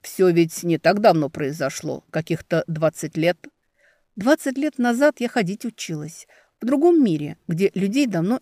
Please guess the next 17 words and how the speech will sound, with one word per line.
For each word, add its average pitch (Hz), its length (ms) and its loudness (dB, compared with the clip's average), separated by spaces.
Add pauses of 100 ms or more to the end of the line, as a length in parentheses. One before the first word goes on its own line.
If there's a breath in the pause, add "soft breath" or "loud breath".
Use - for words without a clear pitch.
не 190 160 0
распинают, 165 760 -6 (280 soft breath)
разбойников 180 600 0
судят 175 580 -4
и - 220 -4
садят, 147 640 -4 (260 soft breath)
а 175 140 2
огнестрельное 175 680 0
оружие 208 400 2
есть, 151 380 -8
если 170 280 -4
не 175 120 0
у 170 60 -2
каждого, 196 360 -2
то 160 140 -10
у 190 80 -2
многих. 170 680 -6